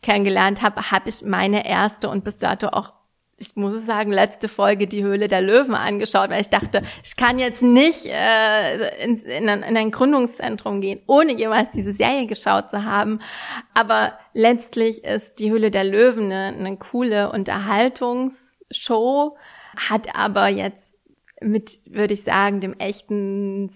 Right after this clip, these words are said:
Startup-Leben und Alltag nur bedingt zu tun.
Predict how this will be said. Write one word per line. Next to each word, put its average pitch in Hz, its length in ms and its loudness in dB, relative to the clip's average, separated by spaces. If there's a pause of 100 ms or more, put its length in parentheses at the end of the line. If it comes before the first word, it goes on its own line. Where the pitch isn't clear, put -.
(160)
Startup-Leben 190 1300 0
und 185 240 -2
Alltag 190 680 -2 (320)
nur 208 300 6
bedingt 208 560 0
zu - 180 -16
tun. - 500 -10